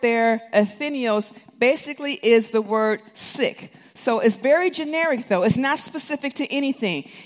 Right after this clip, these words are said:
If one has cancer, you could say that they are sick. I had a runny nose and I wasn't feeling well for the past few weeks, so I was sick. Jeffrey Dahmer was considered to be sick in the head.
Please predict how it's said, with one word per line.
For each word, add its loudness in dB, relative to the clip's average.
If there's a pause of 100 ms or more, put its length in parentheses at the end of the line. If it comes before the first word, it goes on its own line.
If 2
one -2
has 0
cancer, -2 (220)
you 0
could 0
say 2
that 0
they 2
are 4 (600)
sick. -6 (440)
I 2
had 4
a 2
runny 0
nose 0
and 0
I 2
wasn't 2
feeling -4
well 2
for -4
the -2
past -2 (240)
few -4
weeks, -4 (140)
so -4
I 4
was 0 (300)
sick. -6 (360)
Jeffrey -2
Dahmer 4
was 2
considered -2
to -2
be -2 (200)
sick -4
in 0
the 2
head. -6